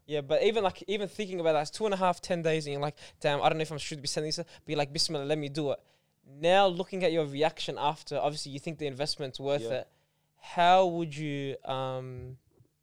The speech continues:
Speaker 1: like, would you say hundred percent? Like,
Speaker 2: Yeah, for sure,
Speaker 1: 'cause, uh,
Speaker 2: hundred percent.
Speaker 1: maybe you spent three K, whatever it was,
Speaker 2: Yeah.
Speaker 1: hundred percent worth the investment
Speaker 2: A hundred
Speaker 1: 'cause the
Speaker 2: percent.
Speaker 1: experiences.
Speaker 2: Well,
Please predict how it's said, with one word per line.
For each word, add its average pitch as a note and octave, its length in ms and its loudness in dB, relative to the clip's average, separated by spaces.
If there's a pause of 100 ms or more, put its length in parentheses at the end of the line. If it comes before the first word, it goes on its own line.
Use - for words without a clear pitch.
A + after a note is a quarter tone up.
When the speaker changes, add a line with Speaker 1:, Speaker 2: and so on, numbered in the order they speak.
(260)
Speaker 1:
like, C#3+ 120 -6
would D3 100 -10
you D3 40 -8
say - 100 -6
hundred E3+ 220 -2
percent? F3+ 260 -4
Like, C#3 260 -4
Speaker 2:
Yeah, C#3 180 -2
for A#2+ 160 -10
sure, C#3+ 200 -6
Speaker 1:
'cause, C3+ 140 0
uh, C#3 40 4
Speaker 2:
hundred B2+ 100 -2
percent. A#2+ 180 -8
Speaker 1:
maybe G3 120 2
you G3+ 60 -4
spent E3 200 -4
three E3+ 180 -4
K, D3 240 0
whatever C#3 300 -2
it A#2+ 60 0
was, D3+ 240 0 (200)
Speaker 2:
Yeah. - 80 -20
Speaker 1:
hundred F3+ 200 0
percent E3 220 -4
worth D#3 180 2
the D#3 80 2
investment C#3 480 -6 (100)
Speaker 2:
A A#2+ 80 -2
hundred B2+ 220 -2
Speaker 1:
'cause C#3 100 -4
the D3 60 -2
Speaker 2:
percent. C#3 80 -4
Speaker 1:
experiences. D3 460 -4
Speaker 2:
Well, - 160 -20